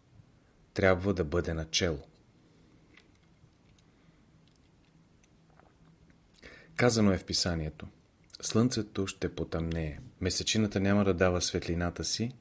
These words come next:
и звездите ще паднат.“ Това се отнася за сегашните времена.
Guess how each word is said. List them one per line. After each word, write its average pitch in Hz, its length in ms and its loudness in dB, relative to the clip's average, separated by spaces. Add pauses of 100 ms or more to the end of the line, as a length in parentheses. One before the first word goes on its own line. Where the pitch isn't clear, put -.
и 98 80 -2
звездите 87 580 0
ще - 180 -6
паднат.“ 80 600 -4 (2500)
Това 127 180 4
се 127 120 2
отнася 107 440 2
за 90 120 0
сегашните 87 640 0
времена. 76 420 -8